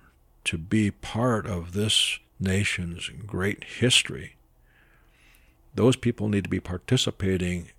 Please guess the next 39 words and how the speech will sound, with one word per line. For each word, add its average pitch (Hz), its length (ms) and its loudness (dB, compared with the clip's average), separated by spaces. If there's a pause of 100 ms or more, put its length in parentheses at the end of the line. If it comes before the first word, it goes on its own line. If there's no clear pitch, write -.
(160)
and 101 280 0
those 95 180 0
places 98 640 -2
need 85 140 -2
to 85 40 -4
be 80 140 -6
protected. - 640 -8 (920)
So - 160 -4
those 87 140 -2
people 101 380 -2
can 92 160 -2
say, 85 400 -2 (840)
"That 110 240 -2
place 120 380 2
is 90 160 -2
there 95 180 0
for 90 220 -2
a 80 40 0
reason." 87 460 -2 (1400)
I 90 40 -2
mean, 85 180 -4
why 107 240 0
in 110 160 2
the 101 100 0
world 92 480 -2
would 90 220 -4
anyone 101 400 0
else 110 360 0
live 117 380 2
in 107 80 -2
that - 220 -6
place? - 400 -10 (180)
And 92 160 -8 (220)
when 107 180 -4
you 95 80 0
think - 300 2
about 90 360 -4 (440)
traversing 107 680 2
and, 90 200 -4